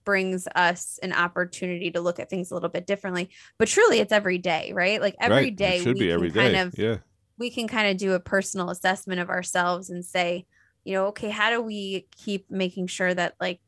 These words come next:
Speaker 1: tomorrow I'm able to be a little bit better than I was the day before?"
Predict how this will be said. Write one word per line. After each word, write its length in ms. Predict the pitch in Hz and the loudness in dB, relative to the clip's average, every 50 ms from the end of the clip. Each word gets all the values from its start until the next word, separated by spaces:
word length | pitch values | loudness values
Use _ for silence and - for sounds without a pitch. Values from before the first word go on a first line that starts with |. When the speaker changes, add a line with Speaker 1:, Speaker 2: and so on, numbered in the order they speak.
| _ - | _ -18
Speaker 1:
tomorrow 600 | - - 208 214 247 269 247 202 185 180 180 180 185 - | -12 -8 -4 0 2 4 4 4 4 4 4 2 0 -2
I'm 140 | 180 180 - | -2 -4 -4
able 320 | 165 190 190 180 180 175 175 | -4 -6 -4 -4 -4 -4 -4
to 140 | - - | -6 -12
be 140 | 175 180 180 | -8 -4 -2
a 80 | 185 180 | -2 -2
little 180 | 185 180 190 | 0 -2 -2
bit 180 | 180 180 175 175 | -2 -2 -4 0
better 220 | 170 170 170 170 165 | 0 2 2 2 2
than 120 | 170 165 | 2 0
I 60 | 165 | -2
was 220 | 170 160 160 185 196 | -2 -2 -2 -4 -4
the 80 | - | -8
day 100 | - - | -8 -6
before?" 600 | - - - - - 240 233 220 214 208 202 214 | -4 -4 -4 -2 0 2 4 6 6 6 4 4